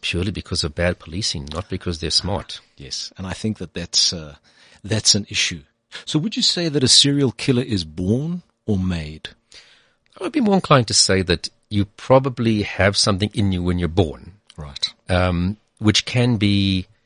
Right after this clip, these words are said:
Speaker 1: slowed down or accelerated by your, the context under which you grow up and your experiences in life.
Speaker 2: Right.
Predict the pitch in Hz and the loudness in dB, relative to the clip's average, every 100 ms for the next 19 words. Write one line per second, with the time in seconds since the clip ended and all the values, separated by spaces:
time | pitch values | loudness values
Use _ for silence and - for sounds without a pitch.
0 | _ _ _ _ _ _ _ _ _ - | _ _ _ _ _ _ _ _ _ -8
1 | - - - - 131 151 117 117 160 190 | -6 -2 4 6 8 6 4 2 4 0
2 | 190 - 101 - 135 151 156 - 113 98 | -2 -2 -2 2 2 2 0 -2 -2 2
3 | 98 101 98 104 101 90 _ - - 110 | 2 2 0 0 0 0 _ -8 0 0
4 | 104 - 101 90 90 - 101 87 90 87 | 2 -2 -2 -2 -2 -2 -2 0 2 0
5 | - 90 85 - - 92 82 - 82 - | 0 -4 -2 -4 -2 0 0 -2 -4 -6
6 | 85 78 - - - - - 80 65 | -8 -10 -14 -18 -10 -10 -10 -14 -8